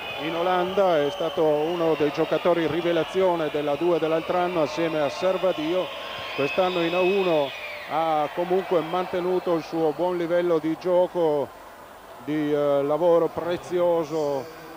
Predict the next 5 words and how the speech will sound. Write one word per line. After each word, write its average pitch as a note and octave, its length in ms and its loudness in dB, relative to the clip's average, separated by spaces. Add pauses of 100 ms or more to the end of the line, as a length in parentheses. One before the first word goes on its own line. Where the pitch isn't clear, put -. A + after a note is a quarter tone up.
(120)
sotto D#3 760 0
i C#3+ 240 -2
tabelloni. F3 800 -2 (3000)
C'è D3 580 0 (1300)
un D3 380 0